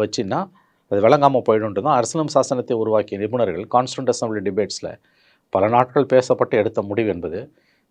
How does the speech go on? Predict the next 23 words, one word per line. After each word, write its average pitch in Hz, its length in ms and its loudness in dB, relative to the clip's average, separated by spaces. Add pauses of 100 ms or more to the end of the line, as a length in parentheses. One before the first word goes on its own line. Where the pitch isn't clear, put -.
ஃபினான்ஸ் 156 340 4
கமிஷனோட 123 580 2
ரெக்கமெண்டேஷன் 131 600 0 (800)
மத்திய 117 320 4
அரசுக்கு 101 320 2
கொடுக்கப்பட்டு 113 440 2
விட்டது. 92 340 -2
ஃபினான்ஸ் 127 280 0
கமிஷன் 113 320 -2
தன்னோட 98 220 0
ரிப்போர்ட்டை 104 420 2
கொடுத்துருது, 98 300 -2
அதுக்கு 92 140 -2
பேர் 127 160 4
ரெக்கமெண்டேஷன். 113 580 -2 (840)
கொடுத்துடுச்சுன்னா, 131 720 0 (260)
ஒண்ணு 175 640 4
மத்திய 110 400 4
அரசு 139 220 6
அதை 127 160 2
முழுவதும் 127 400 2
ஏற்றுக்கொள்ளணும், 110 640 -2 (120)
அல்லது 135 920 4